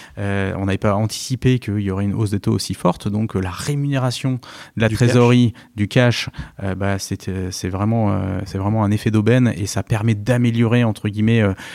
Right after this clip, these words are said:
Speaker 1: le, le résultat financier d'une entreprise, hein, parce que là, on, on a des produits financiers, euh, qui ont été générés, qui n'ont pas été anticipés. Ça, c'est le bon côté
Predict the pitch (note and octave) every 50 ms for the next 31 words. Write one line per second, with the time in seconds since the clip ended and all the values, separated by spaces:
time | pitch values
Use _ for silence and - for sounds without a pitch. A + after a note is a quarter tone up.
0 | - - - A2+ G#2+ G#2 G2+ G#2 G2 G2+ G#2+ G2 G2+ G2+ A2 G2 - - - C3
1 | B2+ A#2+ - - - B2 A2+ - _ - - - G2+ G#2+ G#2+ G2+ - - G#2 -
2 | E3+ F3 D3 C3 A#2 - - - G#2+ G#2+ B2+ B2+ A2+ G#2 G2+ G2 G2 G2 F#2+ F#2+
3 | F#2+ F#2+ F#2+ F#2+ - - - C3 B2+ B2+ A#2+ - - B2 A#2 A2 - - B2 A#2+
4 | A#2 - - - - - - - - G#2 G2+ F#2+ - - - G#2+ G#2 - A2 F#2+
5 | G#2 G2+ G2+ G2+ C3+ F3+ F3+ - - - - - A2 - - G2+ F#2+ - - -
6 | - - D#3+ F3+ - C3+ - - F2+ F2+ - _ - - A2 A2 C#3 C3+ - C3+
7 | A2+ - B2+ B2+ C3